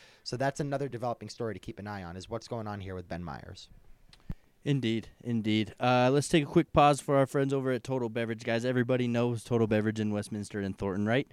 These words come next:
Speaker 2: Sure, Total Beverage has an incredible selection of beer, wine, and spirits, but did you know they deliver?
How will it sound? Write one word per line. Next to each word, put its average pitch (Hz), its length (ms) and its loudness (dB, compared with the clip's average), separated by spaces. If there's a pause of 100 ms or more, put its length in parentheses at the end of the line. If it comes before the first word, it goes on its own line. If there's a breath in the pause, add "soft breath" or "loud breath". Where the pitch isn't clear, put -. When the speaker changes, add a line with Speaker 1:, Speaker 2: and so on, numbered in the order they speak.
(200 loud breath)
Speaker 2:
Sure, 156 320 2
Total 156 240 0
Beverage 127 300 0
has 120 120 -2
an 120 100 -2
incredible 117 460 -4
selection 110 640 -6
of 95 240 -10
beer, 113 320 -2
wine, 110 480 -4
and 117 240 -4
spirits, 98 320 -4
but - 120 -4
did 151 160 0
you 190 40 -6
know 196 120 -2
they 190 120 0
deliver? 165 400 -2